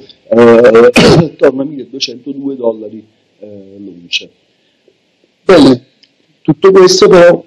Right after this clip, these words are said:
eh, eh, non, non per quanto riguarda, se, se uno dà uno sguardo ai mercati azionari direbbe: "Bene, allora, <coughs> eh,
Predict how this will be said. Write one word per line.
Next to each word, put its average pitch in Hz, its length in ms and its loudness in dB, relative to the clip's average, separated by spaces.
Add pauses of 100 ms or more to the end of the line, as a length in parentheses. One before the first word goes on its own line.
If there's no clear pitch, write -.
(100)
eh, 117 1080 0 (1000)
eh, 110 300 -20 (100)
non, 151 720 2 (220)
non 135 760 4
per 120 160 -4
quanto 127 300 0
riguarda, 135 540 4 (180)
se, - 280 -2
se - 160 -8
uno 139 160 4
dà 147 120 4
uno 127 100 2
sguardo 143 260 2
ai 123 80 4
mercati 127 380 0
azionari 131 720 2
direbbe: 120 400 0
"Bene, 110 380 0
allora, 135 400 2
<coughs> - 40 -10
eh, - 280 -2